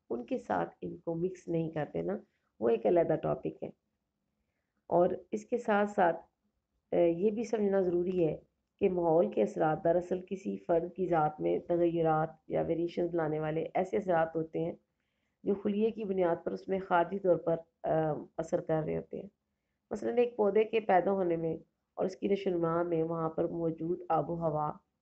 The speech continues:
जहाँ पर उसको बोया गया, मिलने वाली खाद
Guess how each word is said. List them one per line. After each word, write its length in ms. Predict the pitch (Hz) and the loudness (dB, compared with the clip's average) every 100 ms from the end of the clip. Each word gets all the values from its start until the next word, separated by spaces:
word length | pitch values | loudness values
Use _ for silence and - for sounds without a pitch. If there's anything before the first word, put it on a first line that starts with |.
| _ - | _ -8
जहाँ 180 | 175 170 | -2 -2
पर 140 | 175 | -4
उसको 320 | 170 - 165 151 | -10 -6 -6 -2
बोया 300 | 160 165 180 | 0 2 2
गया, 340 | 180 160 - _ _ _ _ _ _ - | 0 -2 -4 _ _ _ _ _ _ -2
मिलने 240 | 175 190 190 | 2 4 4
वाली 220 | 170 170 | 4 2
खाद 520 | - 165 160 175 - | 0 2 4 2 -4